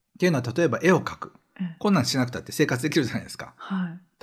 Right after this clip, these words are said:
Speaker 1: 例えばね。
Speaker 2: ええ。
Speaker 1: で、歌を歌うとか、物を作るとかっていうのは全て手間がかかるんですよ。
Speaker 2: あ。
Speaker 1: で、多分多くのものは自分で作-、作るより買った方が値段が安い。
Speaker 2: はい。
Speaker 1: 例えばクッキーでも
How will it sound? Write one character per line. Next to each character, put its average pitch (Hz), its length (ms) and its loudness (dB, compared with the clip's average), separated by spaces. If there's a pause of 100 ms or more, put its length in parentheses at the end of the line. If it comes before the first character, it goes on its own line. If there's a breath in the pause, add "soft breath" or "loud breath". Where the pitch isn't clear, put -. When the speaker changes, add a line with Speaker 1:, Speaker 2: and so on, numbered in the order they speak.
Speaker 1:
例 110 80 -4
え - 40 -8
ば 85 80 -8
ね。 175 480 -2
Speaker 2:
え 120 60 -2
え。 - 20 0
Speaker 1:
で、 113 220 -4
歌 127 300 0
を 92 60 -4
歌 87 200 -8
う 87 100 -10
と - 100 -14
か、 - 100 -20
物 117 240 4
を - 80 -8
作 - 180 -10
る 87 100 -8
と - 100 -18
か - 140 -18
っ - 40 -20
て - 140 -16
い 90 40 -10
う - 20 -12
の 82 60 -14
は 80 40 -14
全 214 300 -2
て 92 120 -6
手 - 140 -2
間 202 120 4
が 107 100 -2
か - 120 -12
か 110 100 -4
る 87 60 -8
ん 78 40 -12
で - 80 -16
す - 100 -14
よ。 - 180 -18
Speaker 2:
あ。 180 160 -10 (220 loud breath)
Speaker 1:
で、 147 60 -8
多 220 160 -6
分 139 280 2
多 180 180 2
く 180 100 -4
の 110 80 0
も 92 100 -4
の 92 140 -8
は 90 300 -6 (420 soft breath)
自 123 120 -8
分 123 200 2
で 147 140 -2
作-、 - 300 -10 (160)
作 - 200 -10
る 123 80 0
よ 87 60 -4
り 82 60 -12
買 - 180 -10
っ - 60 -20
た 127 80 -10
方 127 180 -2
が 65 260 -6 (280)
値 110 80 -4
段 95 160 -8
が 90 60 -12
安 - 240 -10
い。 107 180 -12
Speaker 2:
は 185 300 -6
い。 165 40 -12
Speaker 1:
例 - 140 -8
え 131 40 -6
ば 101 120 -6
ク - 160 -10
ッ 123 40 -16
キ - 120 -12
ー 90 40 -12
で 95 80 -12
も 131 360 -2